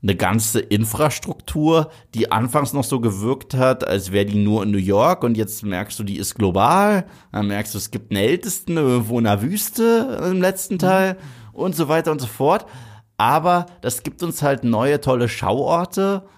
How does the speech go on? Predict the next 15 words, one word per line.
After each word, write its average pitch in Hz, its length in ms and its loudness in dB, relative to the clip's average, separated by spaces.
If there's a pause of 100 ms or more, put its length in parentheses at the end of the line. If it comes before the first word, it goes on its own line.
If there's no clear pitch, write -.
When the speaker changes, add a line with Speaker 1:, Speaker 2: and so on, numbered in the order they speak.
(140)
Speaker 1:
und 120 400 -2
neue 117 380 4
tolle 127 240 2
Möglichkeiten, 135 1080 0 (380)
äh, 123 480 2 (400)
spannende - 560 2
Action-Set-Pieces - 1040 -2
zu - 100 -4
kreieren 90 400 0
und 92 160 2
dafür 90 380 2
existiert - 640 -6
diese 104 140 -6
Story 80 320 -4
überhaupt. 73 480 -8